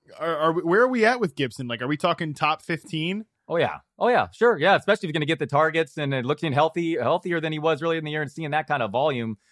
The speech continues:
Speaker 2: Uh, and Heineke's been totally competent. Sure, yeah,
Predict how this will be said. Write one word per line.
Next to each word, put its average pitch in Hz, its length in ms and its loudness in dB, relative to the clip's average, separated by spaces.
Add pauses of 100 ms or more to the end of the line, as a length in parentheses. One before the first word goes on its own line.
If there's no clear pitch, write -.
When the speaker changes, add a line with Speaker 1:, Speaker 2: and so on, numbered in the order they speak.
(260)
Speaker 2:
Uh, 117 300 2
and 147 80 -4
Heineke's 156 480 -2
been 139 160 -6
totally 165 320 0
competent. 160 560 -2
Sure, 202 240 -2
yeah, 208 220 0